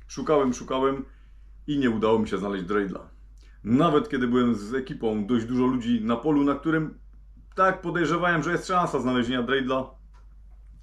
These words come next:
ta sztuka mi i moim znajomym się nie udała, jak wiecie. No bo odcinek byłby właśnie o znalezieniu bezpośrednio dreidla.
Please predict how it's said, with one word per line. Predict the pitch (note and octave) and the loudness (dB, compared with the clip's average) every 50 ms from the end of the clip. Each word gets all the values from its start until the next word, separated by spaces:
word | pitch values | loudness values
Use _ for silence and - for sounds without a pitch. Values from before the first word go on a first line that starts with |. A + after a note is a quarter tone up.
| - - - - - | -20 -20 -20 -18 -12
ta | - - - D#3 | -6 -4 -2 -2
sztuka | - - - D#3+ B2 A#2 C3+ B2+ B2 A#2+ - - - - - | -4 -4 -6 -6 -4 -2 0 0 0 -2 -4 -10 -18 -10 -4
mi | D3+ E3+ F3+ E3+ | -2 -2 0 0
i | D#3 | 2
moim | D3 D3 D3+ D3+ D3+ C3 | 2 2 2 2 2 0
znajomym | A2+ A#2 B2+ C3 C3 B2+ A#2+ | 0 0 0 2 2 2 0
się | A#2 - B2 | 0 0 0
nie | B2 A#2+ | 0 2
udała, | A#2+ A#2 A2 G#2+ G2 | 2 2 2 2 0
jak | G2+ G2 F#2+ | -2 -4 -6
wiecie. | - - - - - - - - - - - - - - - - | -8 -12 -14 -16 -18 -20 -20 -20 -20 -20 -20 -20 -20 -20 -14 -10
No | A#2 A2 | -6 -4
bo | A#2+ C3 C3 B2+ - - - - | -2 -2 -4 -4 -10 -16 -14 -12
odcinek | A#2 G#2+ - - A#2+ A2+ A2+ G#2+ | -12 -12 -10 -8 -6 -4 -2 -2
byłby | G#2+ A2+ A2+ G2+ G#2+ G#2+ | -2 -2 0 0 -2 -2
właśnie | G2+ G#2+ G#2 - - G#2+ G#2 | -2 -4 -4 -6 -8 -8 -6
o | G#2+ A2 G#2 | -6 -6 -4
znalezieniu | F#2+ A2+ A#2 A#2 A#2+ G#2 A2+ A#2 A2+ G#2+ | -2 0 2 2 2 2 2 0 0 0
bezpośrednio | G#2 A2 - - - G#2+ - - G#2 G2 G2+ G2 | 0 -2 -4 -4 -8 -10 -8 -6 -6 -6 -6 -6
dreidla. | F#2 F#2 G2+ G#2 - - | -6 -4 -4 -6 -6 -8